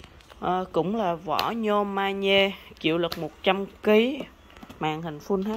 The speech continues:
D, siêu nhẹ nha mọi người, có tám lạng à. Còn một cái laptop, nhìn thì dày dặn như vậy đó, nhưng mà nó nhẹ kinh khủng luôn á, cầm lên giật mình luôn, có tám lạng thôi. Này thì, à,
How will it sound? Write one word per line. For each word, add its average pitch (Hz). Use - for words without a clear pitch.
D, 202
siêu 214
nhẹ 156
nha 190
mọi 151
người, 160
có 180
tám 208
lạng 156
à. 160
Còn 170
một 156
cái 214
laptop, 233
nhìn 180
thì 175
dày 175
dặn 151
như 208
vậy 170
đó, 220
nhưng 196
mà 202
nó 196
nhẹ 170
kinh 202
khủng 185
luôn 202
á, -
cầm 175
lên 190
giật 180
mình 165
luôn, 175
có 202
tám 226
lạng 151
thôi. 185
Này 165
thì, 156
à, 151